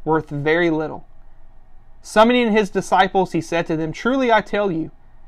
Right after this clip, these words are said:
this poor widow has put more in the treasury than all the others. For all they gave out of their surplus, but she, out of her poverty,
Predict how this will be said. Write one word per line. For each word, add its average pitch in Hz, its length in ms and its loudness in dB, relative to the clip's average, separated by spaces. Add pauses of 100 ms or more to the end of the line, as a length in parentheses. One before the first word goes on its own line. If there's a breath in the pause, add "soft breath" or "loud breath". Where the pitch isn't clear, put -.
(340)
this 185 200 4
poor 254 340 2
widow 156 380 2
has 151 200 -6
put - 240 -8
more 190 640 -2
in 185 180 -2
the 190 80 0
treasury 135 680 -4 (260)
than 147 140 -6
all 156 160 4
the 156 120 0
others. 139 420 -10 (920)
For 175 160 4
all 214 200 12
they 247 180 4
gave 160 460 2 (880)
out 165 160 6
of 165 80 0
their 151 120 2
surplus, - 760 0 (160)
but - 120 -6
she, 165 600 -2
out 151 120 2
of 147 100 -2
her 147 120 -6
poverty, 151 640 2